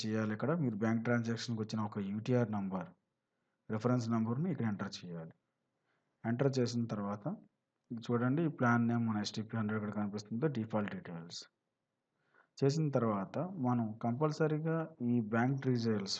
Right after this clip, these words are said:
for suppose ఏదైతే బ్యాంక్‌కి మనం transact చేసామో దాన్ని snapshot తీసుకొని ఒక soft copy, ఒక జేపీజీ file కింద create చేసుకొని మనం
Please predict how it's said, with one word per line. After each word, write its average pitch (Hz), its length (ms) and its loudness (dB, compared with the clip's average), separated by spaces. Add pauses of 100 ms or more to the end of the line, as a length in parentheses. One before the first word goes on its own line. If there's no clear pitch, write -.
for 113 120 2 (120)
suppose 117 380 0 (500)
ఏదైతే 139 400 6 (140)
బ్యాంక్‌కి 117 460 2
మనం 110 200 0 (400)
transact 107 460 -2
చేసామో 104 440 -2 (460)
దాన్ని 113 280 4
snapshot 110 520 0 (100)
తీసుకొని 104 420 -6 (680)
ఒక 110 140 -6
soft 120 340 4
copy, 110 280 0 (340)
ఒక 110 200 -2
జేపీజీ 113 460 2
file 104 220 -2
కింద 98 140 -4 (100)
create 95 280 -6
చేసుకొని 101 360 -8 (520)
మనం 117 240 2